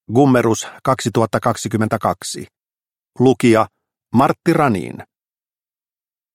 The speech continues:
Luku yksi.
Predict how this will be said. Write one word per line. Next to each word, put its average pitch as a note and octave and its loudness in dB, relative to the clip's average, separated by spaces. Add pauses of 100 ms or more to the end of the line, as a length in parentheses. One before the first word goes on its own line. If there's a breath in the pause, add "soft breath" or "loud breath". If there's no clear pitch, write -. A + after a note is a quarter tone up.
(2750)
Luku E3 2
yksi. - -2